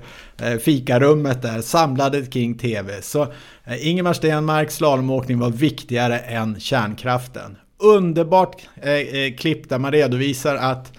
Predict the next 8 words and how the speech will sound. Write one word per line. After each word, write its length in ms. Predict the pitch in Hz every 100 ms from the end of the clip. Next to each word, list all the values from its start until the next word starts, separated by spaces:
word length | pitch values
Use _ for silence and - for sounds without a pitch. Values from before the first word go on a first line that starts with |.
| - - -
Malmöpolisen 960 | 117 - 147 131 - 147 170 175 165 175
inte 240 | 139 139
har 60 | 135
tagit 320 | 147 143 143
emot 260 | 123 127 - -
ett 400 | 208 - - - -
enda 420 | 170 120 117 139
samtal 760 | - 185 123 120 214 180 113